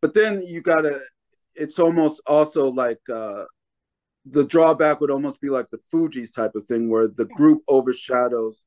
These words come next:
Speaker 1: the individuals
Speaker 2: Yeah, yeah, yeah.
Speaker 1: in a lot of ways. Like, 'cause you
Speaker 2: Yeah.
Speaker 1: get that project, and now you're starting, like, you're starting to look at their solo albums as, like,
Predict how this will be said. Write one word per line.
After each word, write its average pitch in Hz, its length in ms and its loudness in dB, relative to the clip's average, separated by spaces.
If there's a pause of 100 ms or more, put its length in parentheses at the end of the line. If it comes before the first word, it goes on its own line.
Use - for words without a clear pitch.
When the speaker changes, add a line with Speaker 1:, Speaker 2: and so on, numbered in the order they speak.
(420)
Speaker 1:
the 120 180 -4
individuals 107 1000 -4 (300)
Speaker 2:
Yeah, 147 160 -6
yeah, 147 160 -4
yeah. 135 180 -8 (360)
Speaker 1:
in 120 80 -10
a 113 40 -8
lot 107 200 -4
of 101 60 0
ways. 90 180 -4
Like, 123 260 2 (440)
'cause 135 160 -4
you 160 80 -4
Speaker 2:
Yeah. 165 40 -2
Speaker 1:
get 190 180 0
that 160 220 0
project, 151 580 -4
and 135 120 -8
now 160 240 0
you're 147 220 -4
starting, 139 420 -8
like, 110 200 -14 (640)
you're 139 240 -4
starting 151 320 2
to 143 60 2
look 151 220 2
at 143 120 0
their 127 140 -2
solo 147 420 0
albums 113 480 -8
as, 110 180 -8
like, 110 240 -6